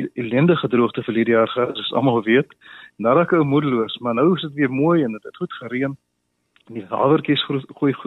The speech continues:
groei goed, gas en so aan. So is dit weiding en, eh, ons gaan hom definitief uitbrei, want, eh, hulle is pas verskriklik goed aan en hierdie Sussex, eh, lyk my kan nie maar word nie.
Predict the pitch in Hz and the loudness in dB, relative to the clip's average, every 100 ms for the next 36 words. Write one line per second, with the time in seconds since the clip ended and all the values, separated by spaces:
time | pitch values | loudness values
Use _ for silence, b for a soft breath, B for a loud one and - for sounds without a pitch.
0 | - - 147 - 135 135 - _ - 131 | -8 0 0 2 0 0 -6 _ -2 0
1 | 139 - 110 - 135 143 - B B B | 0 -2 -4 0 0 0 -6 B B B
2 | - 170 208 151 127 127 143 143 b b | 0 2 4 4 2 4 2 0 b b
3 | b 127 120 123 123 - 151 - 170 127 | b -4 -2 -2 -4 0 0 2 0 2
4 | 131 151 120 - - - - - _ _ | 0 -2 -6 -6 -8 -6 -10 -10 _ _
5 | _ 113 110 - 113 113 113 - - - | _ -4 -4 0 2 2 0 -4 -10 -4
6 | 165 - 147 - 160 147 131 - 110 113 | -2 0 0 0 0 -2 -4 -4 -2 -2
7 | 107 B B B B - 117 113 135 170 | -4 B B B B -10 -6 -6 0 2
8 | - 151 - 131 - 131 117 - _ - | 4 4 2 0 0 2 2 -2 _ -6
9 | 120 - 135 139 131 110 104 107 107 - | -2 -2 2 2 4 2 0 -2 -10 -12